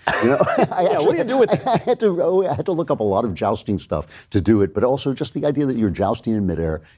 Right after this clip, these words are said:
Speaker 1: it's just a cool idea. Also, we got to use the word destrier, which means war horse, which no one had <laughs> ever
Speaker 2: I know, it was, I just, it was only me and all my sophisticated friends who would use that word destrier. So now I'm glad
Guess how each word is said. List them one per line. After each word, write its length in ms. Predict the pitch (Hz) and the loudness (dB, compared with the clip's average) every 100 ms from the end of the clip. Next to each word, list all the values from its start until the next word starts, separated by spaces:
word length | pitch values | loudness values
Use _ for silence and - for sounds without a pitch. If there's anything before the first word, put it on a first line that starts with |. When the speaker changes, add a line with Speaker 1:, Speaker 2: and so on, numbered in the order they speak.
| - | -6
Speaker 1:
it's 180 | 143 - | -6 -6
just 240 | 190 - | -10 -10
a 40 | |
cool 300 | 131 - 156 | -6 -2 0
idea. 300 | 143 139 151 - | 0 0 -2 0
Also, 460 | 160 175 156 139 151 | 0 2 2 0 -2
we 80 | - | 0
got 120 | 143 135 | 0 0
to 80 | |
use 120 | 143 127 | -4 -2
the 60 | |
word 180 | 131 123 | -2 0
destrier, 520 | 135 151 - 85 87 - - | 0 0 -2 -2 -4 -8 -10
which 140 | 110 117 | -4 2
means 200 | 123 98 | 2 4
war 260 | 117 185 | 2 2
horse, 360 | 101 85 85 - _ | 0 -4 -6 -14 _
which 140 | - 107 | -4 2
no 120 | 123 | 4
one 120 | 143 | 4
had 120 | 135 131 | 4 2
<laughs> 80 | |
ever 460 | - - - - - 202 | 2 0 2 -4 -2 -4
Speaker 2:
I 140 | 202 202 | 2 2
know, 300 | 233 277 240 | 2 2 2
it 120 | 160 | 2
was, 240 | 170 170 175 | 0 -2 -2
I 200 | 190 190 | 0 0
just, 240 | 196 208 | 0 2
it 60 | 202 | 2
was 140 | 196 | 4
only 240 | 220 214 202 | 2 4 2
me 220 | 190 220 | 2 2
and 80 | 185 | 4
all 100 | 170 | 2
my 160 | 170 165 | 2 0
sophisticated 580 | - 160 185 - 160 147 | -2 -6 -6 -2 -2 2
friends 300 | 220 262 233 | 2 2 2
who 80 | 156 | 0
would 160 | 120 | 0
use 140 | 127 107 | -2 0
that 160 | 113 104 | -2 0
word 220 | 110 - | 0 0
destrier. 520 | 117 175 - 113 165 | 2 0 0 -4 -4
So 80 | 170 | 0
now 180 | 185 196 | 0 0
I'm 80 | 185 | 0
glad 240 | 165 160 | 2 2